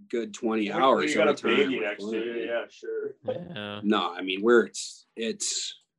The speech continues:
Speaker 3: I mean, that gets
Speaker 1: it's
Speaker 3: old after a while.
Speaker 1: Yeah, we're traveling for fourteen hours probably on the plane, and then we're in Minneapolis, and <laughs> we got a bus up to,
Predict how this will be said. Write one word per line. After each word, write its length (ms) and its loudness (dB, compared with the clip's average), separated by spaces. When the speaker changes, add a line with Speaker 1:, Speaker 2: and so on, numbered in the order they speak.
Speaker 3:
I 180 4
mean, 160 6
that 140 10
gets 140 6
Speaker 1:
it's 20 2
Speaker 3:
old 220 6
after 240 0
a 60 -4
while. 360 -6
Speaker 1:
Yeah, 420 8
we're 180 6
traveling 600 4
for 720 0
fourteen 500 4
hours 440 -2
probably 320 2
on 80 -2
the 80 -8
plane, 460 2
and 120 -4
then 300 -4
we're 200 6
in 220 6
Minneapolis, 760 4
and 380 -4
<laughs> 160 2
we 180 12
got 160 8
a 40 10
bus 360 6
up 300 4
to, 400 0